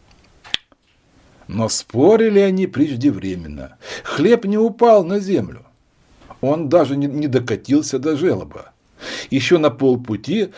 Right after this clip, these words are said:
он зацепился у ребристого шва, какие соединяют кровельные листы. Ворона приняла решение, которое можно выразить человеческими словами так: "Пусть тот кусок полежит,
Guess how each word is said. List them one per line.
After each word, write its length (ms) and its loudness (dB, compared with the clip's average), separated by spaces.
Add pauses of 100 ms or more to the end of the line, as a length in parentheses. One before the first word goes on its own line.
(140)
он 200 4
зацепился 760 -2
у 80 0
ребристого 720 -4
шва, 500 -4 (460)
какие 360 0
соединяют 760 0 (160)
кровельные 540 2
листы. 500 -4 (500)
Ворона 680 2 (340)
приняла 400 2
решение, 640 -6 (320)
которое 320 4
можно 380 2
выразить 380 2
человеческими 600 -4
словами 400 -4
так: 400 -8 (420)
"Пусть 340 4
тот 200 0
кусок 500 -6
полежит, 640 -4